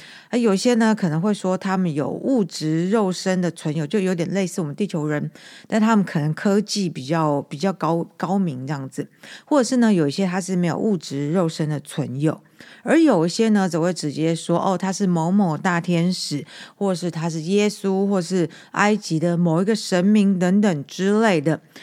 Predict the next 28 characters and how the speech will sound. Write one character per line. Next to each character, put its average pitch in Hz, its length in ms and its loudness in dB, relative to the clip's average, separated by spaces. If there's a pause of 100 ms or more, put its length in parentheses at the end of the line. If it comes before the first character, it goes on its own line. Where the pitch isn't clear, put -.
(160)
所 302 300 2
以 285 180 2
说 196 480 0
呢， 170 380 2 (280)
嗯， 185 360 2
回 190 140 2
到 247 80 4
我 214 60 2
们 160 80 -2
的 151 60 -4
赛 180 200 -2
斯 170 160 -4
老 139 120 -2
大， 165 200 0
他 240 180 -2
说 311 160 2
他 330 120 6
以 208 120 2
前 147 420 -4
当 214 240 2
过 208 220 2
地 202 180 0
球 160 220 -2
人 156 200 0
很 151 180 -2
多 170 160 -2
次 - 240 -4
嘛， 135 240 -6